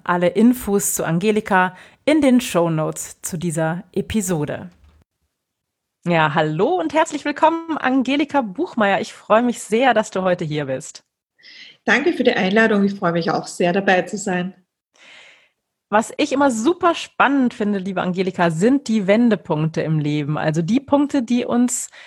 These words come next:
Speaker 1: zu dem gemacht haben, was wir sind. Und deswegen würde ich dich zunächst fragen, was war der Wendepunkt in deinem Leben? Wie bist du zu dem gekommen, was du gerade tust? Und dann erzähl uns gerne,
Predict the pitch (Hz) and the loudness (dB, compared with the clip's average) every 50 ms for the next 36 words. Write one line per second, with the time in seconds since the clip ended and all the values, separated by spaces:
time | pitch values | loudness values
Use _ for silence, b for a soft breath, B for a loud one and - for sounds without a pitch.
0 | B B B B - - 277 240 202 208 208 220 220 220 220 220 220 214 - - | B B B B -6 -4 -2 0 2 2 4 4 4 4 4 4 4 2 0 -6
1 | - _ _ _ _ 208 185 170 165 185 185 - - - 185 185 180 175 175 165 | -14 _ _ _ _ 2 2 4 2 2 0 -4 -8 -6 0 2 4 4 4 4
2 | 175 175 175 175 175 165 - b b b b b _ _ 170 160 160 - - 185 | 2 0 0 0 -2 -4 -8 b b b b b _ _ -2 0 0 0 0 -2
3 | 170 160 - 160 147 139 135 143 156 - - _ - - - 180 180 180 180 175 | -2 0 0 -2 -4 -2 -4 -6 -10 -12 -16 _ -12 -4 0 0 2 2 2 0
4 | 170 170 160 - - - - 180 160 - - 190 180 185 175 180 160 160 185 160 | 0 -2 -4 -6 -10 -6 -6 -6 -4 -2 -2 0 0 0 0 -2 -2 -4 -6 -8
5 | - - - 165 160 165 185 247 359 - - - - - 254 254 254 247 254 226 | -8 -6 -4 -2 0 2 2 2 0 -2 -4 -10 -2 0 2 2 2 2 2 2
6 | 320 - - - 269 240 226 214 208 190 175 175 B B B B B _ 151 143 | 0 0 0 2 2 4 4 4 4 2 2 0 B B B B B _ 0 2
7 | 180 208 302 370 359 359 - - 311 302 294 - - 247 233 220 208 208 202 196 | 2 4 4 2 -2 -4 -2 -2 0 0 0 -2 -2 -2 0 0 0 0 0 -2
8 | 196 214 240 269 285 277 233 214 214 190 190 220 - - - 196 - - 180 190 | -2 -2 -2 0 0 0 0 0 -4 -4 -4 -6 -6 -6 -10 -10 -8 -4 0 0
9 | 180 180 175 170 165 - 185 190 233 254 240 214 208 - - 196 165 - 151 156 | 0 2 0 -2 -4 0 0 2 2 2 2 0 0 -2 -6 -8 -6 -2 0 2
10 | 165 214 254 269 - - 269 277 269 - - 202 - 202 196 190 175 180 - - | 4 4 2 0 -2 -4 -4 -2 -2 -2 -4 -2 0 0 0 0 -2 -4 -4 -4
11 | 208 185 - 175 - - - - 170 160 170 208 220 233 233 | -4 -2 -4 -6 -6 -6 -6 -2 0 2 4 4 4 2 0